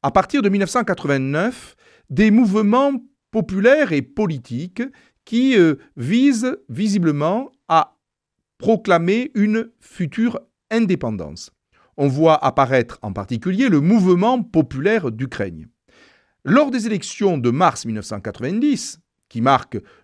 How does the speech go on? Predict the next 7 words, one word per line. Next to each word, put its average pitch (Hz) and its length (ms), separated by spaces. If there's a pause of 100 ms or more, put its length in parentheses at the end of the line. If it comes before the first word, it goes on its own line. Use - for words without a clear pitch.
(140)
une 113 160
indéniable 123 640
amélioration 143 1040 (120)
des 95 180
libertés 107 400
du 87 120
scrutin, 220 520